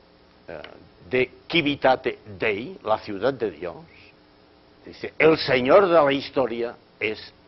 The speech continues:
Dios". Pero bueno, esto es una afirmación, pero nadie la puede probar. El señor de la historia es Dios.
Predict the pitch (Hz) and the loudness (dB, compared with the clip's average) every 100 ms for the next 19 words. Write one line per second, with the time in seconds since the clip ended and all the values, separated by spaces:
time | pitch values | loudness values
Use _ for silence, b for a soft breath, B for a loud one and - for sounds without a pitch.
0 | - 87 - - - _ _ _ _ _ | -18 -18 -18 -20 -20 _ _ _ _ _
1 | _ _ - _ _ _ _ _ _ _ | _ _ -20 _ _ _ _ _ _ _
2 | _ _ b b b b - 104 170 196 | _ _ b b b b -12 -6 -4 -4
3 | 113 160 165 208 175 123 107 87 82 143 | -6 -8 -8 -4 -4 -4 -6 -8 -10 -8
4 | 262 - - b b - 104 110 120 160 | -8 -10 -20 b b -14 -8 -2 0 2
5 | 175 - 123 113 98 101 156 196 - _ | 0 0 0 -2 -2 -4 -4 -6 -12 _
6 | _ - - - - - 92 123 143 147 | _ -20 -20 -20 -20 -18 -6 -4 0 0
7 | 160 - 165 180 196 120 123 170 | -2 0 2 4 2 0 -2 -4